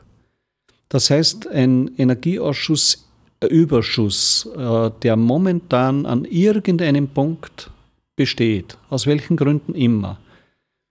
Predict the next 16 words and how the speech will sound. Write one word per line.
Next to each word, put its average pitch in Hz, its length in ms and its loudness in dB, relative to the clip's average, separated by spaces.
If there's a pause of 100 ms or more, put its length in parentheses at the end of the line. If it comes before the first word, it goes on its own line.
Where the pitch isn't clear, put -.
(160)
weil 170 380 2 (200)
im 123 140 2
Moment 131 400 2
zu 139 120 -2
viel 147 220 -2
Sonne 113 400 -2
scheint, 98 540 -10 (340)
mehr 135 300 2
Sonne 143 340 -2
scheint, 127 300 -2
als 110 200 -4
ich 117 120 -10
grad 113 240 -6
Strom 107 260 -4
verbrauchen 107 540 -10
kann, 104 320 -12